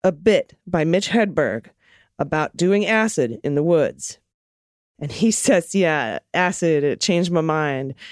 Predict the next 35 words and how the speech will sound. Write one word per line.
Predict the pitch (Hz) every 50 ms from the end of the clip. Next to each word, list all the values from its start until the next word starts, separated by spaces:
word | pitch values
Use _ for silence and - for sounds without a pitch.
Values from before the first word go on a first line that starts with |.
| - - -
One | 175 180 180 185
time | 185 202 190 220
we | 208 190
did | 180 202 175
a | 180
trip | - - - 180 -
in | 190 180
the | 180
woods, | 185 185 180 175 156 170
and | 170 175
we | 175
went | 190 208 214
to | 190 196
the | 190 185
woods | 185 180 175 156
because | 147 165 - 196 175 156 156
it, | 160 - _ _ _ _ -
in | - 180
the | 190 196
woods, | 208 247 240 226 202 190 180 - - _ _ _ -
you're | - 180 190
less | 214 220 - 220
likely | 214 214 202 208 196 185
to | - 208
run | 202 269 254 -
into | 247 240 262 - - 226 214 202
an | 190 175
authority | 202 - - 247 247 233 214 196
figure. | 208 - - 196 180 160 175 156 131 120 117 _ _ - - - _ _ -
But | - 185 175
we | 165 202 262 254
ran | 240 233 214 202 196
into | 185 180 165 - - 160 151
a | 127
bear." | 107 127 131 - 151 160 180 180 175 156 139 113 95 67 50 - -